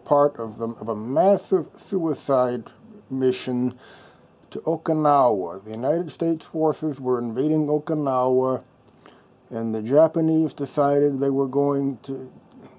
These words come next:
they were going to sacrifice the Yamato and her crew in really a one-way suicide mission. They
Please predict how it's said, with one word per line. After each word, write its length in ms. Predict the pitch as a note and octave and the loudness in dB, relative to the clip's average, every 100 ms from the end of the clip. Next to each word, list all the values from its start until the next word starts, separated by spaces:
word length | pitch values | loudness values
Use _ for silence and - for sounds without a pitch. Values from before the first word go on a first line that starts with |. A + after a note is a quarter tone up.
| - - - - | -20 -20 -20 -10
they 140 | B2+ | -4
were 140 | B2+ B2+ | -2 0
going 200 | C#3 C3 | 0 0
to 120 | A#2 | -4
sacrifice 840 | - D#3 D#3 D3 - C#3+ C#3+ C3+ | 4 4 6 0 -2 0 0 -2
the 120 | C3+ | -4
Yamato 680 | C3 B2+ C#3 D3+ - D3+ C#3 | -2 0 0 0 0 -2 0
and 100 | C3 | -2
her 200 | C3 B2 | 0 -2
crew 520 | - D3 C#3 C3+ C3 _ - | -2 0 2 0 -2 _ -12
in 160 | A#2 | -8
really 360 | A2+ C#3+ D#3 D3 | 0 2 2 2
a 40 | |
one-way 480 | A#2+ C#3 D3+ C#3+ C#3 | 0 0 0 0 -2
suicide 720 | C3+ - D3 C#3+ - C#3 C3 | -4 -4 -2 -2 0 0 0
mission. 520 | A#2+ A#2+ A#2 - A#2+ | -4 -6 -6 -6 -4
They 100 | A2+ | -4